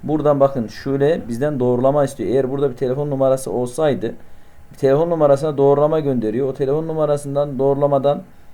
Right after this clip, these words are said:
giriş yapılıyor. Bu bize zaman kaybı oluyor. Bu ikili doğrulama olmayacak. Burası kapalı olacak arkadaşlar. İşlemimiz bu kadar. Buradan tekrar ana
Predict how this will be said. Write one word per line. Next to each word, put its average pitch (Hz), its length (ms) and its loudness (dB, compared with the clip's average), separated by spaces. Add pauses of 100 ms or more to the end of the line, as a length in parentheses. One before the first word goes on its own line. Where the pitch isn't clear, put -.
(100)
giriş 147 340 -2
yapılıyor. 143 420 0
Bu 151 120 -6
bize 143 180 -2
zaman 143 360 0
kaybı 110 320 0
oluyor. 135 280 -4
Bu 160 80 -6
ikili 156 380 -4
doğrulama 160 480 2
olmayacak. 117 680 2
Burası 156 280 -4
kapalı 143 380 0
olacak 95 340 -2
arkadaşlar. - 520 -16 (800)
İşlemimiz 151 600 -6
bu 143 100 -8
kadar. 113 340 -2 (720)
Buradan 127 420 0 (380)
tekrar 117 340 0
ana 120 380 -2